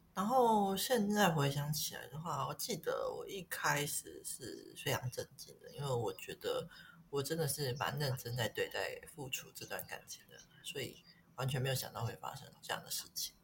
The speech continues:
那后来就是接受跟祝福对方啦，是当时，应该说，呃，当时是这样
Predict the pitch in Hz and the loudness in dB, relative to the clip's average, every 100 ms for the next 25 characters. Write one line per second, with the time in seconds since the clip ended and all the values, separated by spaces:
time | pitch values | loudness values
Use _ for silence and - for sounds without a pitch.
0 | - - - _ _ _ - 160 139 120 | -18 -18 -20 _ _ _ 2 4 6 6
1 | 107 - - 151 120 - 135 143 113 - | 2 4 8 10 10 4 -2 0 -2 -4
2 | - 127 127 120 - 92 - - 127 - | -2 0 2 0 0 -2 -2 -4 -4 -4
3 | - - - - - - - - - - | -6 -12 -4 -2 0 -2 -4 -8 -10 -8
4 | - 160 147 - 135 - - 180 214 214 | -4 -2 0 2 4 2 -2 4 6 8
5 | 196 165 170 - - - - - 127 151 | 10 8 8 0 -14 -16 -16 -2 4 6
6 | 156 - 120 127 131 | 6 4 0 0 0